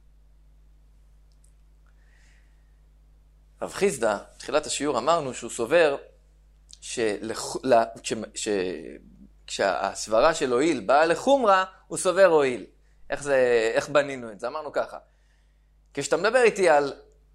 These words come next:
אה, אחד שסיים לאכול ואין לו אורחים, והוא בא ואופה לחמים, לש-,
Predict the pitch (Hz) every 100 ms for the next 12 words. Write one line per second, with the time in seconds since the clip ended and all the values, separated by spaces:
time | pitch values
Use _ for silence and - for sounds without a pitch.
0 | _ _ _ 104 104 101 98 98 95 107
1 | 151 147 135 113 101 - 127 147 139 120
2 | 139 131 110 117 156 151 135 113 - 139
3 | 110 110 143 135 117 147 139 - 120 147
4 | 107 - - - - - _ _ _ _
5 | - _ 107 -